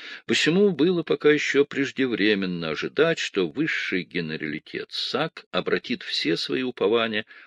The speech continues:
на божественный промысел. Однако генерал Маккензи уже пользовался его дарами. Он понятия не имел, конечно,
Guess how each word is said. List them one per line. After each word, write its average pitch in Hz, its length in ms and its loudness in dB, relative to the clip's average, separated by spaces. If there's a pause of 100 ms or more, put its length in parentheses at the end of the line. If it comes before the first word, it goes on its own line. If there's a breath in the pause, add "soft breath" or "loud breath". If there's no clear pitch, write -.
(140 loud breath)
на 98 160 0
божественный 90 760 2
промысел. - 600 -6 (420 loud breath)
Однако 156 400 2
генерал 127 380 0
Маккензи 147 480 0
уже 139 400 8
пользовался 127 720 4
его 120 180 4
дарами. 113 560 6 (440)
Он 160 180 6
понятия 131 480 4
не 113 80 2
имел, 113 180 2
конечно, 101 560 0